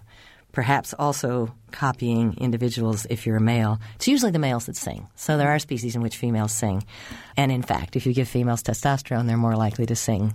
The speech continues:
than they otherwise would be. So the circuits are there, we would say. So yeah, there's a lot of learning that goes on, and birdsong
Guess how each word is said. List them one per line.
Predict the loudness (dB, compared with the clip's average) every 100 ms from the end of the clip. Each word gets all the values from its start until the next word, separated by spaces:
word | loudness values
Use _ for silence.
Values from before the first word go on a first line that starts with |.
| -2
than | 0
they | 2 2
otherwise | 0 0 0 0
would | -2
be. | -2 -8
So | -4 -2
the | -2
circuits | -2 2 2 0 -4 -8
are | -6 -4
there, | -2 -2
we | -4
would | -4 -4
say. | -2 -2 -4 -14 -16 -16 -12
So | 0 2
yeah, | 4 0 0
there's | 0 0
a |
lot | 0 2 0
of | -2 -12 -4
learning | 0 2 4 2
that |
goes | 2 0 2
on, | 0 0
and | 0 0 2
birdsong | 0 0 0 0 0